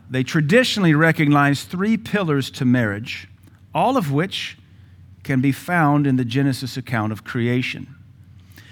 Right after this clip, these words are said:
Marriage, by its original definition, had three pillars. Number one, it was monogamous.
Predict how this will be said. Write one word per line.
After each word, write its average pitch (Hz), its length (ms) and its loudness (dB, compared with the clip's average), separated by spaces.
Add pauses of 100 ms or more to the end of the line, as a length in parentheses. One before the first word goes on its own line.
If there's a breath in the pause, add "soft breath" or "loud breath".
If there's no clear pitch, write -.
(220 loud breath)
Marriage, 143 460 4
by 151 340 4
its 143 220 -4
original 143 380 0
definition, 135 640 0
had 123 220 -2
three 143 160 0
pillars. 98 400 -4
Number 120 200 -2
one, 131 160 2
it 135 60 -2
was 117 140 -8
monogamous. 165 840 0